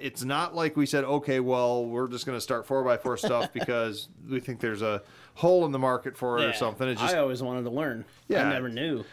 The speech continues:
Speaker 1: We've just had fun with it.
Speaker 2: Yeah,
Speaker 1: And
Speaker 2: I've, I've said it before. Everyone's gonna hear it again. They're gonna hear it right now. You know, when I started down this road in the automotive world, I could change a spare tire, I could jump start a vehicle,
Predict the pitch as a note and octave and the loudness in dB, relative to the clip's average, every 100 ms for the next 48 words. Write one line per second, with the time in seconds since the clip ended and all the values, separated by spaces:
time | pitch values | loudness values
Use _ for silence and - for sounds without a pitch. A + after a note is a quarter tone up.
0 | - - C3 B2+ C#3+ B2+ - C#3+ C#3 A2 | -8 -2 -2 0 -2 -2 0 -2 -2 -4
1 | G2+ F#2 - B2+ A#2+ C#3 - D3 D3 F3 | -6 -8 -6 -2 0 -2 -2 -4 -2 -4
2 | E3 C3 C3 D3+ D#3 D#3 D3 C#3+ D3 E3 | -4 -6 -8 -4 0 0 0 -2 -2 -2
3 | C#3+ C3 B2+ B2+ D3 B2+ A#2+ C#3+ C#3+ C#3+ | -2 -2 -2 -2 -2 -2 -2 -2 -2 -2
4 | B2 A#2+ C3 B2+ A#2+ A#2+ A#2 C#3 C3 A#2 | -2 -4 -4 -4 -4 -4 -4 -4 -4 -6
5 | - _ _ _ _ _ D3 C#3 C3+ C3 | -10 _ _ _ _ _ -2 0 0 0
6 | D3+ D#3 - D#3 D3 B2 D3 D3 D3 D3 | -2 -2 0 0 0 -2 0 0 0 -2
7 | C3 C#3+ D3+ B2 A#2 A2+ - - A#2+ A#2+ | -2 2 2 2 -2 -10 -14 -6 -4 -4
8 | C3+ C#3 C3 C3 C#3 B2 A2 B2+ D3 A2+ | -2 -2 0 -2 -2 -4 -4 -2 -2 -4
9 | A2+ C3 - - - _ _ _ _ - | -8 -12 -20 -20 -20 _ _ _ _ -4
10 | A#2 B2 B2 B2+ B2 C#3 A2+ D3+ C3+ A2+ | -2 -2 -4 -4 -4 -6 -4 -4 -4 -6
11 | - D3+ C#3 - C#3 D3+ D#3+ D3+ - A2+ | -2 0 0 -2 -2 0 -2 -6 -8 -6
12 | B2 A2+ C#3 D3+ - - C#3+ C#3 C3 D3 | -8 -4 -4 -4 -4 -2 0 0 0 -2
13 | D3+ D#3+ D#3+ E3 | -2 -2 -2 -4